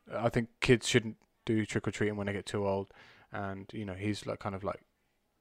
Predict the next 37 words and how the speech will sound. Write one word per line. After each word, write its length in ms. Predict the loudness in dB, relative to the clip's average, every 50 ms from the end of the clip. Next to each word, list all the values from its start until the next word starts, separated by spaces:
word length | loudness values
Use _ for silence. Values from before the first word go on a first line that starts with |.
| _ _ _ _ _ _ _ _ -6
happy 300 | 0 0 2 2 2 -2
about 240 | 0 0 0 0 0
that. 180 | -4 -8 -8 -12 _ -20 -20 -18 -18 -18 -18 -20 -20 -20 _
Then 360 | 2 6 8 8 8 8 6
when 260 | 6 6 6 6 4 0
Sam 400 | 4 6 8 8 8 8 6 6
and 240 | 4 2 2 4
Neil 280 | 4 6 6 6 6 4
and 180 | 2 -2 -2 0
Harris 440 | 2 2 4 4 4 4 2 0 -6 -4
and, 480 | -2 0 0 0 0 0 -2 -6 -8 -8 -4
uh, 160 | 0 0 0 4 6
Bill 160 | 6 6 6
get 160 | 6 2 -4
to 80 | -6 -6
school, 300 | 4 8 10 12 12 12
they 100 | 10 8
decide 460 | 6 2 6 8 10 10 8 8 4 -2 -4
between 380 | -2 0 4 6 6 6 6
them 160 | 4 4 2 2
that 100 | 2 2
they're 140 | 2 4
gonna 180 | 4 2 0 0
do 180 | 0 0 0 0
trick-or-treating. 720 | 0 -4 -4 -4 -2 0 2 2 2 0 -2 -4 -6 -8 -12 _ _ _ _ _ _ _ _ _ _ _ _ _ _ 6
Lindsay 320 | 6 6 6 6 6 6
gets 240 | 6 6 4 4 2
an 60 | 2
invite 300 | 2 4 4 2 2 2
to 100 | 0 -2
her 40 | 2
friends 280 | 4 4 4 4 4
to 80 | 2 0
hang 180 | 0 0 2 0
out 140 | 0 0
with 100 | 0 8
them. 260 | 10 12 12 12 10